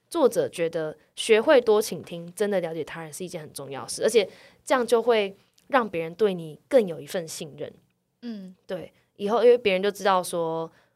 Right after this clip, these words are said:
Speaker 1: 诶，跟你相处我是可以很坦诚的跟你讲很多事情，对，就不会有这种防卫心这样子。所以像他，哦，他跟他儿子就有一个美式足球的对话，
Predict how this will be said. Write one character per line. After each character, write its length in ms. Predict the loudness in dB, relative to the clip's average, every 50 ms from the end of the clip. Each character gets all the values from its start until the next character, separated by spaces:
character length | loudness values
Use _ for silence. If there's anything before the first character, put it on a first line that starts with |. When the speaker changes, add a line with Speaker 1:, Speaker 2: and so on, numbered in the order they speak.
| _ _
Speaker 1:
诶， 120 | -4 -4
跟 180 | 0 2 2 2
你 120 | 2 0
相 200 | -2 -4 -4 -4
处 220 | -6 -8 -8 -8 -8
我 100 | -8 -10
是 320 | -10 -8 -6 -6 -6 -8 -10 _ _ _ _ _ _ _ _ _ _
可 220 | -4 0 0 2
以 280 | 2 0 -2 -4 -6 -8 -8
很 120 | -8 -6
坦 240 | -6 -4 -6 -6 -6
诚 220 | -8 -10 -12 -10
的 140 | -10 -10 -8
跟 120 | -6 -6 -6
你 120 | -8 -8
讲 180 | -8 -10 -10 -10
很 100 | -8 -6
多 140 | -4 -4
事 160 | -4 -6 -8 -10
情， 220 | -10 -12 -12 -14 _ _ _ _ _ _ _ _ _
对， 240 | -6 -6 -4 -4 -4
就 140 | -6 -6
不 140 | -6 -4 -2
会 100 | 0 2
有 60 | 2
这 160 | 2 0 -2 -6
种 120 | -6 -6
防 240 | -6 -6 -6 -2 0
卫 220 | 0 0 0 -2
心 260 | -4 -8 -10 -10 -10
这 80 | -10 -10
样 160 | -10 -10 -12
子。 160 | -14 -18 -18 -20 _ _ _ _ _ _ _ _ _ _
所 180 | -2 2 4 6
以 300 | 6 6 4 0 -4 -8 _ _ _ _ _ _
像 180 | 4 4 6
他， 260 | 6 6 4 4 2 -2 -2
哦， 140 | 0 0 2
他 140 | 2 2 4
跟 100 | 6 6
他 80 | 6
儿 160 | 6 6 4 2
子 80 | 0
就 140 | 0 0 0
有 60 | 0
一 40 | 0
个 100 | -2 -6
美 220 | -10 -10 -12 -12
式 220 | -12 -12 -10 -10 -10
足 180 | -10 -12 -12
球 160 | -12 -12 -12 -12
的 80 | -12
对 220 | -8 -6 -6 -6 -6
话， 280 | -8 -10 -10 -10 -12